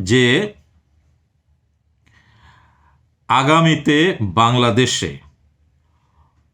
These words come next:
অর্থাৎ আগামী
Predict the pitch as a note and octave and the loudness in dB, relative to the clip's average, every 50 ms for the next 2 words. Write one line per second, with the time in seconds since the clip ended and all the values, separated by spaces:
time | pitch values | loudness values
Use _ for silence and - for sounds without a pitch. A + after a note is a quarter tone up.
0 | _ _ A2 B2+ C#3 C#3 - - D#3 C3+ A#2 - - - - _ _ _ _ _ | _ _ -2 -2 -2 -2 -2 0 0 2 2 0 -2 -6 -14 _ _ _ _ _
1 | _ _ _ _ _ _ _ _ _ _ _ _ _ _ _ _ _ _ _ _ | _ _ _ _ _ _ _ _ _ _ _ _ _ _ _ _ _ _ _ _
2 | _ _ _ _ _ _ _ _ _ - A#2+ C3 C3 C3+ D3+ D#3 D#3+ E3 E3+ F3 | _ _ _ _ _ _ _ _ _ 0 0 2 2 2 2 2 2 2 0 -2